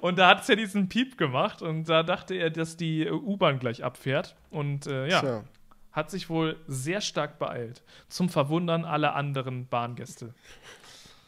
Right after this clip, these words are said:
Speaker 2: Finde ich gut.
Speaker 1: Genau. Jetzt können wir aber zu unserem Outro-Vorschlag kommen.
Speaker 2: Ah, okay, gut.
Speaker 1: Ja,
Speaker 2: Ja,
Speaker 1: also
Speaker 2: ich
Speaker 1: wir
Speaker 2: bin
Speaker 1: sind wieder
Speaker 2: gespannt.
Speaker 1: zurück.
Speaker 2: Hau raus.
Speaker 1: Okay, eine kleine Idee für einen der nächsten Outro-Songs. Äh, hätte ich auch.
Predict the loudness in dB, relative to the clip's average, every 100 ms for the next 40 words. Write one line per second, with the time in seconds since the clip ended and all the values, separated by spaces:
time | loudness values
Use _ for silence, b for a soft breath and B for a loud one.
0 | b -16 -10 -8 -6 -8 0 2 2 0
1 | -2 -2 -6 _ _ _ _ _ _ _
2 | -6 -4 -4 4 6 6 4 4 4 4
3 | 2 0 -2 0 0 -2 -4 -2 -2 -2
4 | -2 -4 -10 -8 -8 -8 -4 4 8 8
5 | 8 6 6 4 6 6 6 2 2 4
6 | 6 6 6 6 2 2 2 4 2 2
7 | -4 0 6 8 10 8 4 -8 -20 _
8 | _ _ _ _ _ -4 2 2 2 4
9 | 4 4 4 4 4 0 -2 -2 0 -2
10 | -6 -8 -4 0 0 0 0 -2 -4 -8
11 | -10 -4 -4 -4 -8 -8 -8 -10 -14 -18
12 | _ _ _ -6 -2 0 0 -4 -4 -8
13 | -8 -10 -12